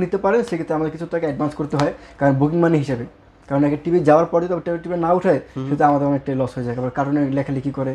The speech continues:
Speaker 2: হুম।
Speaker 1: মানে একটা সমস্যা হয়ে যায় আমাদের।
Speaker 2: আচ্ছা,
Speaker 1: তারপরে
Speaker 2: এই জন্য
Speaker 1: extra
Speaker 2: হচ্ছে আপনাদের
Speaker 1: অ্যাডভান্স
Speaker 2: একটা, আহ, কনফার্ম মানি হিসেবে আপনাকে একটা
Speaker 1: দিতে
Speaker 2: বুকিং
Speaker 1: হয়, জি।
Speaker 2: করতে
Speaker 1: আর
Speaker 2: হবে।
Speaker 1: আমাদের একটা ফিজিক্যাল
Speaker 2: আর
Speaker 1: স্টোর
Speaker 2: যেহেতু
Speaker 1: কিন্তু।
Speaker 2: একটা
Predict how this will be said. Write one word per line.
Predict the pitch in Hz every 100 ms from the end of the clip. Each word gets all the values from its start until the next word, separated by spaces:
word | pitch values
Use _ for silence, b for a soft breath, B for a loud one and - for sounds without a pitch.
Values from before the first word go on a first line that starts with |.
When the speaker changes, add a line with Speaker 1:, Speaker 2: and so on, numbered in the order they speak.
| -
Speaker 2:
হুম। | 139 127 135
Speaker 1:
মানে | 160 170
একটা | 156 170 160 147 131 -
সমস্যা | - 156 143
হয়ে | 151
যায় | 135
আমাদের। | 131 208
Speaker 2:
আচ্ছা, | -
Speaker 1:
তারপরে | - -
Speaker 2:
এই | 156
জন্য | 160 170
Speaker 1:
extra | 165
Speaker 2:
হচ্ছে | 143
আপনাদের | 160 165 165
Speaker 1:
অ্যাডভান্স | 165 151 185 190
Speaker 2:
একটা, | 165 139
আহ, | 123 -
কনফার্ম | 135 127 147
মানি | 143 127
হিসেবে | 135 127 156 170
আপনাকে | 160 127 120
একটা | 113 -
Speaker 1:
দিতে | 151
Speaker 2:
বুকিং | 135 123
Speaker 1:
হয়, | 113
জি। | 120
Speaker 2:
করতে | 117
Speaker 1:
আর | 120
Speaker 2:
হবে। | 147
Speaker 1:
আমাদের | 160 175
একটা | 180
ফিজিক্যাল | 185 175 190 202
Speaker 2:
আর |
Speaker 1:
স্টোর | 196
Speaker 2:
যেহেতু | 143 156 127
Speaker 1:
কিন্তু। | -
Speaker 2:
একটা | -